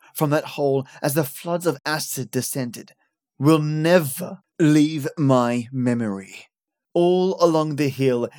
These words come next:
people tell of the yellowy day, when virulent and horrible fumes arose from the factory waste dumped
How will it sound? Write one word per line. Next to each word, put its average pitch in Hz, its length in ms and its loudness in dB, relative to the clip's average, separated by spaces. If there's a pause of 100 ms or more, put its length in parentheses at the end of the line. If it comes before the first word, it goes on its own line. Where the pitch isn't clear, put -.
(180)
people 143 360 2
tell 139 420 0
of 127 100 0
the 135 100 0
yellowy 127 360 2
day, 113 480 -4 (440)
when 156 460 2
virulent 170 520 2
and 147 160 -4
horrible 165 600 0
fumes 151 500 -4
arose 139 560 4 (260)
from 165 160 0
the 156 100 0
factory - 440 -6
waste 135 300 0
dumped 151 320 -6